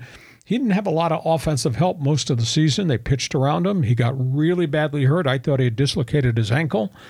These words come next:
and he was out only ten days, two weeks, came back, boom, pushed the batting average back to three hundreds, hit a bunch of home runs, and he plays third base like we have not seen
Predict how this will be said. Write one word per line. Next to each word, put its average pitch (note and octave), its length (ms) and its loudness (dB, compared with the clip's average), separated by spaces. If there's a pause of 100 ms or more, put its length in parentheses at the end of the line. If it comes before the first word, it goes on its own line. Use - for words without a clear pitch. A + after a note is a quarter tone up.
(320)
and C#3 80 0
he C#3 60 2
was B2 140 2
out C#3+ 160 2
only C3 440 2
ten C3+ 320 2
days, D#3 420 0 (800)
two - 160 0
weeks, - 540 -2 (120)
came B2+ 200 0
back, D#3 360 -2 (360)
boom, D3 300 0
pushed - 240 0
the A#2+ 40 -8
batting D3 280 0
average C3+ 300 0
back C3+ 220 -2
to C3 100 -2
three C3+ 260 0
hundreds, D3 360 0
hit B2 80 0
a A#2 60 -2
bunch C#3 260 0
of B2 60 2
home C3 200 2
runs, D#3 300 0 (460)
and C#3 60 4
he D#3+ 60 2
plays D#3+ 280 0
third D#3+ 200 0
base D3+ 280 0
like C3 160 0
we C#3 100 2
have C3 80 0
not C#3 220 0
seen B2+ 400 2